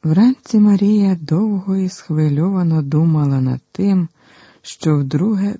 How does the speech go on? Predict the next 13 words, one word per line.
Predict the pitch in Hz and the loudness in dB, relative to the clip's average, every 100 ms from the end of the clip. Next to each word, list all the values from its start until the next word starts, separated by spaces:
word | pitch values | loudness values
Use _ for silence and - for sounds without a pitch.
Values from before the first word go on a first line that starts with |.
| _ | _
приснилося | - 160 - 135 127 131 131 - | -8 -8 -6 -4 -4 -4 -6 -6
їй. | 143 127 - - _ _ _ _ _ _ _ _ _ _ _ _ _ _ - | -6 -4 -8 -12 _ _ _ _ _ _ _ _ _ _ _ _ _ _ -6
«Не | 139 151 | -2 -2
зроби | 139 139 131 120 135 139 196 208 _ _ _ _ _ - | -4 -4 -4 -4 -6 -4 -4 -8 _ _ _ _ _ -8
непрощенного», | 156 - 185 170 - - 160 139 123 117 123 - _ _ _ _ _ _ _ _ | -8 -6 -10 -10 -12 -8 -4 -4 -4 -4 -6 -10 _ _ _ _ _ _ _ _
пролунало, | - 156 143 143 139 139 139 135 135 _ _ | -6 -2 0 2 2 2 0 -2 -4 _ _
як | 147 139 - | -4 -4 -4
відлуння | 131 131 139 135 135 | -4 0 0 2 0
застереження. | 131 131 - 139 131 123 120 117 117 - _ _ _ _ _ _ _ _ _ _ _ _ _ _ _ _ _ _ _ _ _ _ | -4 -8 -6 -4 -4 -4 -4 -4 -6 -10 _ _ _ _ _ _ _ _ _ _ _ _ _ _ _ _ _ _ _ _ _ _
«Я | 151 175 | -2 -2
не | 143 | -2
зроблю | - 120 - 107 | -6 -10 -8 -12
цього», | - 127 120 123 | -8 -8 -6 -10